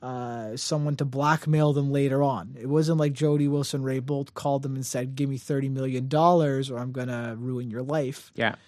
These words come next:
Speaker 1: She said, "Don't do this terrible thing." In the tape, she says, "I'm thinking about the safety of the prime minister,"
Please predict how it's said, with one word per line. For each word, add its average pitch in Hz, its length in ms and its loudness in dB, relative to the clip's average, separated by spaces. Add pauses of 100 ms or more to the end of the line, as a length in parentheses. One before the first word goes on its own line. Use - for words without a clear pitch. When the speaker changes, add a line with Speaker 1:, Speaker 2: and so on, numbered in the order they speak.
(220)
Speaker 1:
She - 160 -8
said, 185 300 2
"Don't 175 320 0
do 160 180 4
this 156 220 0
terrible 156 400 2
thing." 147 380 0 (960)
In 165 140 4
the 160 60 8
tape, 202 340 4
she - 180 -2
says, 151 320 2 (120)
"I'm 147 220 0
thinking 180 460 4
about 139 480 0
the 139 80 -8
safety 135 840 0
of 123 200 -16
the 139 80 -12
prime 135 260 -4
minister," 175 500 2